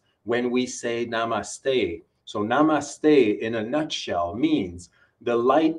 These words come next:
in me recognizes and connects and welcomes the light in you.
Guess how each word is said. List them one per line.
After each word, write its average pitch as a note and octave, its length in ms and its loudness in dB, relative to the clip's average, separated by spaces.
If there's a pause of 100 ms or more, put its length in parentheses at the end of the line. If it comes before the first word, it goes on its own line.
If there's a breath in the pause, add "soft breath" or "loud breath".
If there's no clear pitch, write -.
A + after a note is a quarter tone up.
in B2+ 320 -4
me A#2 580 0 (340)
recognizes G2+ 1300 -2
and C#3 400 2 (300)
connects C3+ 600 -6
and G2+ 220 -2
welcomes A2 880 2 (380 soft breath)
the G#2+ 140 0
light A#2+ 560 4
in G#2+ 240 -2
you. A2+ 400 -4